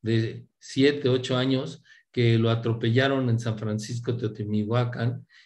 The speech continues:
y llegó a la Cruz Roja. Este lo operé en la Cruz Roja con una deficiencia de seis centímetros en la derecha y de ocho centímetros en la izquierda.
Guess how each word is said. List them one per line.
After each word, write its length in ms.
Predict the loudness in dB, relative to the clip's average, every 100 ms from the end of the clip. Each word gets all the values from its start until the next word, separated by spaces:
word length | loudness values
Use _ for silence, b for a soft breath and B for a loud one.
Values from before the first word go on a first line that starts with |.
| b
y 100 | 2
llegó 220 | 4 4
a 40 | 4
la 180 | 0
Cruz 240 | -2 -4 0
Roja. 280 | 0 0 -4
Este 200 | -2 0
lo 120 | 0
operé 200 | 0 0
en 80 | 0
la 120 | -2
Cruz 220 | -2 -2
Roja 440 | 0 -2 -2 -4 B B B -2
con 200 | 2 2
una 340 | 2 0 2
deficiencia 800 | 2 0 -2 -4 -2 -2 0 0
de 140 | 0
seis 320 | 0 0 0 -2
centímetros 720 | -4 -2 -2 -4 -4 -6 -6
en 120 | -6
la 100 | -6
derecha 540 | -4 -4 -4 -8 -8 B B B
y 100 | -2
de 180 | 2 4
ocho 220 | 4 2 -4
centímetros 560 | -4 0 2 2 0
en 160 | -2 -2
la 100 | -4
izquierda. 680 | -8 -4 0 0 -2 -8